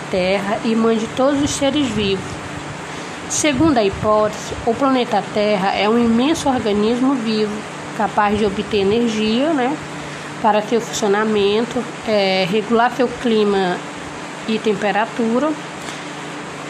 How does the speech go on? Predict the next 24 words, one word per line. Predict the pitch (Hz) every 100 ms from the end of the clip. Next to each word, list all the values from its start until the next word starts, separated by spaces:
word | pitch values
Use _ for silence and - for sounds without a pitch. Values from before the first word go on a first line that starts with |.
| - - -
eliminar | 214 214 226 233 220 214 214 208 196 190
seus | - 196
detritos | 185 220 - 220 208 202 208
e | 196
combater | 208 233 226 226 233 202
seus, | 226 202 - - - -
suas | 226 196
próprias | - 226 240 247 226
doenças, | 208 214 196 220 247 262 - -
ou | 240 240
seja, | - - 220 190 175 165
né, | 180 180 185
assim | 156 190 277 285
como | 302 262 247 233 214 190 - - - - - -
os | 226
outros | 220 220 -
seres | 226 202 190
vivos, | 220 233 262 226
um | 220
organismo | 220 226 226 220 247 247 233
capaz | 214 190 214 214 220 196
de | 208
se | - 269 269
autorregular. | 277 320 247 202 208 175 170 147